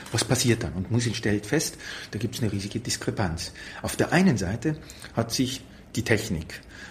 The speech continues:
hat sich der Arbeitsprozess, haben sich die Ökonomien, hat sich die Verwaltungstechnologie und hat sich nicht zuletzt die Mathematik irrsinnig rasant fortentwickelt.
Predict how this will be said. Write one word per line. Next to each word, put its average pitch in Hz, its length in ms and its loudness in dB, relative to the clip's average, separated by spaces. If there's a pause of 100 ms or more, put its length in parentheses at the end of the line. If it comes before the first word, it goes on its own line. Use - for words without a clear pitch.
hat 113 220 2
sich 117 340 0
der 117 160 4
Arbeitsprozess, 101 840 -2 (240)
haben 113 160 0
sich 117 360 -4
die 117 340 2 (300)
Ökonomien, 117 720 2 (120)
hat 101 160 -2
sich - 140 -6
die 123 100 -2
Verwaltungstechnologie 110 1160 0 (280)
und 117 160 0
hat 107 120 -4
sich - 180 -4
nicht 123 180 0
zuletzt 120 360 -2
die 120 60 0
Mathematik 123 880 0
irrsinnig 120 560 2 (200)
rasant 107 440 2 (100)
fortentwickelt. 131 760 -2